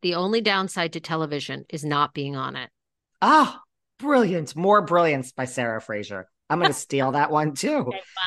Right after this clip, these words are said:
Speaker 2: I'm gonna steal that one too. I mean, first you say it's not show friends, it's show business.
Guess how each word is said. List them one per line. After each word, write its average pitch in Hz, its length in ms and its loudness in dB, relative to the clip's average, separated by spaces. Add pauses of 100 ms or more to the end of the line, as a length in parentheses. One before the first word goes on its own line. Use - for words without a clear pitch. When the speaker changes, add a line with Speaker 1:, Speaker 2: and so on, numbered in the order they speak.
(100)
Speaker 2:
I'm 156 160 4
gonna 180 180 2
steal 175 320 2
that 180 200 2
one 180 180 0
too. 220 300 0
I 143 100 2
mean, 135 160 -2
first 156 380 -2
you 139 100 -6
say 131 240 -2
it's 127 180 -6
not 131 280 -2
show 135 260 -2
friends, 139 480 -4
it's 101 180 -10
show 131 360 0
business. 160 500 -2